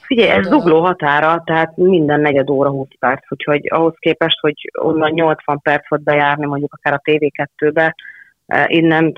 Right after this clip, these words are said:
Speaker 1: kb. tizenkét percre van.
Speaker 2: És a,
Speaker 1: Úgyhogy
Speaker 2: és a
Speaker 1: ez
Speaker 2: lányotoknak
Speaker 1: jó.
Speaker 2: fel nem tűnt, hogy költözés volt? Tehát őt nem
Speaker 1: Semmi.
Speaker 2: zakkantotta meg, hogy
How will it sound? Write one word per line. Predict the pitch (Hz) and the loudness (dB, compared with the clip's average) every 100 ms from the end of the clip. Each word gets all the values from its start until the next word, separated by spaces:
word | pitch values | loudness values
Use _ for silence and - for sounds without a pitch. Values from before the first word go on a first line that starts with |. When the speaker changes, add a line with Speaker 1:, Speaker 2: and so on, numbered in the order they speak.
| - | -4
Speaker 1:
kb. | 160 151 160 | -4 0 -2
tizenkét | 151 147 139 135 139 - | -2 -4 -4 -4 -6 -4
percre | 127 - - | -4 -4 -4
van. | 135 135 151 - - - - _ _ | -2 -2 -4 -10 -18 -18 -18 _ _
Speaker 2:
És | - | -8
a, | 147 | -6
Speaker 1:
Úgyhogy | 139 202 156 | -2 0 0
Speaker 2:
és | 208 | -2
a | 214 | -4
Speaker 1:
ez | |
Speaker 2:
lányotoknak | 202 196 208 - 220 151 | -2 -4 -6 -8 -6 -6
Speaker 1:
jó. | - | -6
Speaker 2:
fel | - 185 | -8 -8
nem | 196 254 | -8 -10
tűnt, | 226 180 | -12 -16
hogy | 190 - | -16 -14
költözés | 202 190 220 220 247 - | -12 -12 -12 -12 -12 -12
volt? | 165 175 | -14 -12
Tehát | 180 175 | -10 -6
őt | - | -4
nem | 226 202 | -2 0
Speaker 1:
Semmi. | - 190 180 | 0 0 0
Speaker 2:
zakkantotta | 165 151 143 - 190 | 0 0 -2 -2 -4
meg, | 214 202 - | -6 -8 -10
hogy | 202 | -14